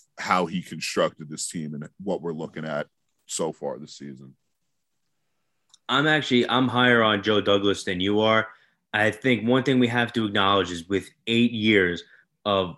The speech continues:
Speaker 2: drafting almost nothing of consequence from twenty twelve to twenty nineteen, the Jets were in a situation that very few, if any, N F L teams find themselves in.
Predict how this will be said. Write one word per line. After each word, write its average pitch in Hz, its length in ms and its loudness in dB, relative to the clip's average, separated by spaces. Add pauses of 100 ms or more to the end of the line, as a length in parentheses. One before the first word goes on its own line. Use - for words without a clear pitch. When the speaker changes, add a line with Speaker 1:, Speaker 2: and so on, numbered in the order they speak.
(140)
Speaker 2:
drafting 95 800 -2
almost 95 400 -6
nothing 98 420 -4
of 98 120 -6
consequence 92 640 -8
from - 200 -14
twenty 101 240 -6
twelve 92 280 -6
to - 80 -20
twenty 95 240 -6
nineteen, 95 560 -4 (640)
the 107 100 -4
Jets 117 400 0
were 127 180 4
in 113 60 2
a 104 40 0
situation 107 800 0 (320)
that 95 300 -2
very 123 280 6
few, 117 280 4
if 101 160 2
any, 104 240 0
N 98 80 4
F 92 140 -2
L 95 100 -2
teams 98 400 -4 (100)
find 92 220 -2
themselves 87 360 -8
in. - 140 -16